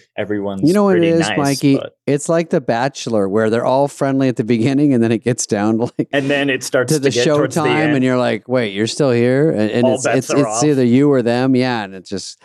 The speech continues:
Speaker 2: The Bachelor, they're always friendly until toward the end. And then
Speaker 1: "You
Speaker 2: they're
Speaker 1: gotta
Speaker 2: like,
Speaker 1: pick my
Speaker 2: "Can I,
Speaker 1: thing."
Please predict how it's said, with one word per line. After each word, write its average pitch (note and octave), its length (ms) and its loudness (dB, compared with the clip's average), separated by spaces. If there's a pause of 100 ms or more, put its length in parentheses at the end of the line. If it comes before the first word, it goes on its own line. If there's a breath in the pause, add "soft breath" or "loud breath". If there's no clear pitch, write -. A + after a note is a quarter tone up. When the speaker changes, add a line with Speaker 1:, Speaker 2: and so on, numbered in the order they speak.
(140 loud breath)
Speaker 2:
The - 60 -6
Bachelor, C3 400 -2
they're G2 120 2
always F#2 240 0
friendly F2 320 -2
until F2 240 -2
toward E2+ 280 -2
the E2 120 -2
end. F2+ 300 -4
And - 20 -20 (560 loud breath)
then G2+ 140 0
Speaker 1:
"You G2+ 80 2
Speaker 2:
they're - 0 -
Speaker 1:
gotta F#2 100 2
Speaker 2:
like, F2 120 -2
Speaker 1:
pick - 140 -10
my - 140 -8
Speaker 2:
"Can D3 100 -2
I, F3+ 180 0
Speaker 1:
thing." - 180 -12